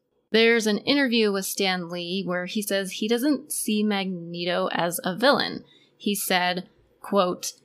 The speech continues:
"He just wanted to strike back at the people who were so bigoted and racist.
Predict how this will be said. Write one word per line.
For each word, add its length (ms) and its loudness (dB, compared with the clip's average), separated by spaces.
"He 180 2
just 220 0
wanted 280 2
to 80 0
strike 460 0
back 320 0
at 140 -4
the 80 -2
people 360 -2
who 140 -4
were 140 -4
so 280 0
bigoted 560 -2
and 180 -2
racist. 640 -6